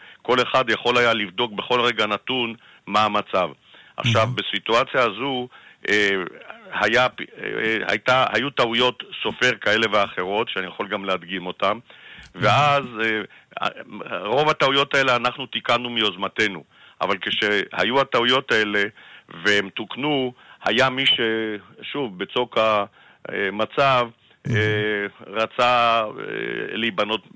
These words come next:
Speaker 1: מהם, אבל בהחלט, אה, מותר לכל אחד להשיג. אני גם עשיתי עוד דבר, אני, בשם עקרון הפתי-, השקיפות,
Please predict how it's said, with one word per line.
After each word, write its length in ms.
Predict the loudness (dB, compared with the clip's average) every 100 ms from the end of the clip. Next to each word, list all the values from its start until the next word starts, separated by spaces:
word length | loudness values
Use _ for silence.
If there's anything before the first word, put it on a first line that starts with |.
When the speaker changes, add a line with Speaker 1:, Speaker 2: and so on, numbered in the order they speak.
| -18
Speaker 1:
מהם, 460 | -4 0 2 0 -2 -10 -20 -20 -2
אבל 440 | 0 4 4 2 0
בהחלט, 520 | -2 0 0 0 0
אה, 100 | 0
מותר 320 | -2 0 2 2
לכל 320 | 0 0 0
אחד 220 | 0 0
להשיג. 300 | 0 0 -2
אני 120 | -2
גם 160 | -2 -2
עשיתי 280 | -2 -4 -2
עוד 180 | 0 0
דבר, 240 | 0 -2 -6 -20 -6 -4
אני, 340 | 0 0 -2 -6 -20
בשם 720 | -20 -2 0 0 0 0 0
עקרון 300 | -2 0 0
הפתי-, 280 | -2 -6 -2
השקיפות, 1120 | 2 4 4 4 2 0 -2 -4 -4 -4 -8